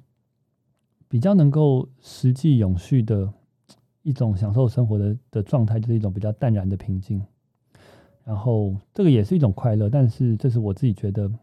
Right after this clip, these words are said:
我能够很享受的过程。然后，但是比较抽象跟比较，比较哲学式的那种快乐，但是比较，比较能够贴近大家的生活，我觉得比较能够享受生活的状态就是能够当下是快乐的人，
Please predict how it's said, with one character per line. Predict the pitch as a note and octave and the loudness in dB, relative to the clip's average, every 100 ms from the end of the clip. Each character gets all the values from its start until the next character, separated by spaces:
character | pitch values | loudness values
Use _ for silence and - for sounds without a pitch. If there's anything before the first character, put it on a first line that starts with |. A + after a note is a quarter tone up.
| _ - | _ -8
我 | A#2+ | -2
能 | A2 A#2 | 0 0
够 | B2+ | 0
很 | A#2 | 0
享 | A#2+ A#2+ F#2+ | 0 0 -2
受 | B2 | -2
的 | G#2 | -2
过 | G2+ A#2 | -4 -6
程。 | A#2 D3 | -8 -8
然 | A#2+ | -4
后， | A2+ C#3+ A#2+ - _ _ - - _ _ _ - | 0 2 0 -4 _ _ -20 -20 _ _ _ -2
但 | F3 | 0
是 | E3 | 2
比 | |
较 | A#2 C3+ C3 A#2+ A2+ - - | 6 6 8 4 -2 -12 -2
抽 | D3+ D#3 | 4 4
象 | - C3 | 4 4
跟 | C3 B2 | 4 4
比 | |
较， | G#2+ A2+ A2 G#2 - _ _ - | 4 2 2 0 -6 _ _ -6
比 | A2+ | -2
较 | B2+ A#2+ A2+ A2 - _ _ _ | 2 2 2 -2 -8 _ _ _
哲 | - C3+ | 2 2
学 | D3 C3 | 6 4
式 | A#2 C#3+ | 4 2
的 | A2 | 2
那 | A2 | 2
种 | G2 | -2
快 | - G#2+ | -2 -2
乐， | A#2+ | 2
但 | D3+ | 4
是 | E3+ | 4
比 | C#3 - - - _ _ _ | 4 -2 -20 -20 _ _ _
较， | C#3+ F3+ | 4 4
比 | F3 C#3 | 2 2
较 | F3 | 6
能 | E3+ | 8
够 | F3 | 8
贴 | E3+ | 8
近 | F3+ | 6
大 | D#3 | 6
家 | D3 | 4
的 | C#3+ | 4
生 | A2+ C3 C3 | 4 2 2
活， | A2+ | 0
我 | G#2 | -2
觉 | B2 | 0
得 | C3 B2 A2 | 2 0 -2
比 | A#2 | -4
较 | G#2+ C#3 | 0 2
能 | A#2 | 2
够 | A2+ B2+ | 2 0
享 | A2 G#2 | 0 0
受 | B2+ | 2
生 | A#2 A#2+ | 4 4
活 | |
的 | G#2 | 2
状 | C3 A2 | 2 4
态 | A2+ | 4
就 | A2+ | 2
是 | G2 G#2+ G2 - _ _ _ _ _ | 0 -2 -2 -10 _ _ _ _ _
能 | C3 D3 | 4 4
够 | F#3 C#3+ | 4 4
当 | C#3 C#3 | 6 8
下 | C#3 | 8
是 | A#2+ | 4
快 | A#2 A#2+ | 2 2
乐 | G#2+ | 2
的 | G2+ | -2
人， | B2+ | -4